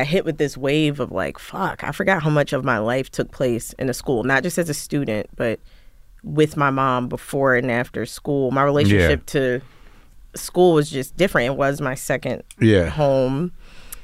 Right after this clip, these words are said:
Speaker 1: and I w-, hit, was hit with all these feelings of, uh, "Fuck, I, this world so familiar." I was, I've been so far away from it for so long, but man,
Speaker 2: School.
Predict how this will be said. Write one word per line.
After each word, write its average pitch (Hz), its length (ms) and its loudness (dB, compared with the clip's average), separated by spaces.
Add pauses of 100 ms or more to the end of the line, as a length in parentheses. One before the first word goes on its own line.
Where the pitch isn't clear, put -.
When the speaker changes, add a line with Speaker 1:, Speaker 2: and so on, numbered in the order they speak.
(220)
Speaker 1:
and 147 160 2
I 139 120 2
w-, 139 300 -6
hit, 160 240 -2
was 151 200 -6
hit - 180 -2
with 151 160 2
all 151 160 4
these 143 180 -4
feelings 135 460 -2
of, 123 220 -4
uh, 110 380 -4 (760)
"Fuck, 151 260 -8
I, 135 100 -10
this 139 300 -6
world 151 680 4
so 143 520 0
familiar." 160 480 4
I 139 40 2
was, 143 180 -4
I've 156 60 -2
been 165 100 0
so 156 140 0
far 147 180 2
away 143 220 2
from 143 160 -2
it 131 120 -4
for - 80 -8
so 139 160 -4
long, 131 300 -6
but 135 160 -8
man, 147 140 0
Speaker 2:
School. 95 340 4